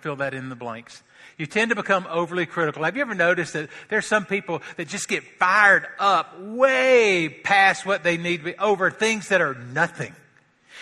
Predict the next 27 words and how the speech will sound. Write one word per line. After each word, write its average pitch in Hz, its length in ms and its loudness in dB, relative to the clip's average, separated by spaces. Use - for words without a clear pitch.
I 202 120 2
mean, 190 260 -2
it's 226 320 2
something 240 340 4
that's 180 240 -2
happened 220 460 2
and 170 340 0
it 233 200 4
is, 190 240 2
is 208 200 0
a 196 80 4
blip 208 340 4
on 220 100 0
the 190 100 2
radar, 214 540 6
but 202 120 0
yet 214 200 2
they 190 120 2
make 190 600 0
this 208 260 0
issue 214 520 -2
huge. 233 480 2
They're 175 280 0
overly 226 640 4
critical 220 600 2
about 143 300 0
this. 123 360 -12